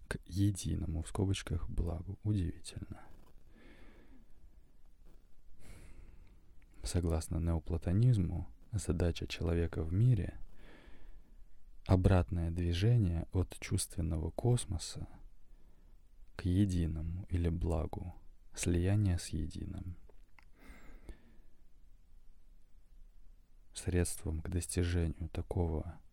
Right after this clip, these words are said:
экстаза — кстати, является теургия и аскетизм.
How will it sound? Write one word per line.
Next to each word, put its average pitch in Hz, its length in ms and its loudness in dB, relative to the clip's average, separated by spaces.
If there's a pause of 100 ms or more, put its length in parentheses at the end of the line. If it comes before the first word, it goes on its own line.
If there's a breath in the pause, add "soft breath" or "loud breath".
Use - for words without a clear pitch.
(120)
экстаза — 104 840 2 (300)
кстати, - 560 -6 (1500 loud breath)
является 98 880 4 (140)
теургия 98 840 2
и 101 100 0
аскетизм. - 920 -4